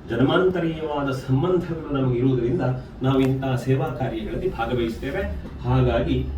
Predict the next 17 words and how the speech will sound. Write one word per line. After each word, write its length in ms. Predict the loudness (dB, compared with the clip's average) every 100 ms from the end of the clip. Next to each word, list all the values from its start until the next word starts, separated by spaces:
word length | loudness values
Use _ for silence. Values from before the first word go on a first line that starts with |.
| 0
ಇಂತಹ 280 | 2 4 2
ಅವಕಾಶಗಳು 600 | 0 0 0 0 -2 -2
ಬಂದಾಗ 340 | 0 2 2 4
ಏನು 200 | 4 2
ಮಾಡಬೇಕು 400 | 2 -2 -2 -2
ಅಂದ್ರೆ, 360 | -2 -2 -4 -6 -2
ಇದು 180 | 2 4
ಜನ್ಮ 260 | 2 -2
ಪೂರ್ವ 380 | -2 -2 0 0
ಜನ್ಮದ 260 | -2 -2 -2
ಸುಕೃತ 380 | -2 -2 -2
ಅಂತ 280 | 0 0 0 -2 -4 -10
ಸಮರ್ಪಣ 460 | -2 2 4 4 0 0 0
ಭಾವದಿಂದ 320 | 2 4 4
ಆ 80 | 0
ಸೇವೆಯನ್ನು 420 | -2 -2 -2 -2
ಮಾಡಬೇಕು. 340 | -4 -4 -6